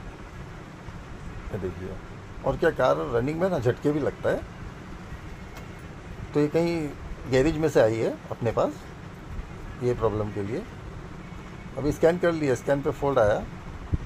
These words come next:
लेकिन जो problem है ना, वो प्रॉब्लम इस ब्रेक स्विच का है।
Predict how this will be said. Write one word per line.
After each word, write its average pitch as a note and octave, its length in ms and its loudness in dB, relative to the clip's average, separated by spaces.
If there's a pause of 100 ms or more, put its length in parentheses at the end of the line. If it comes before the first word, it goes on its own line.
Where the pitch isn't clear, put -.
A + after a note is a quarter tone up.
(260)
लेकिन D3+ 180 2
जो F3 120 6
problem E3 400 6
है D#3+ 80 6
ना, C3 120 4 (4000)
वो D#3 140 4
प्रॉब्लम D#3 420 2
इस C#3+ 160 0
ब्रेक C3 260 2
स्विच G#2 220 -4
का - 120 0
है। F2+ 120 0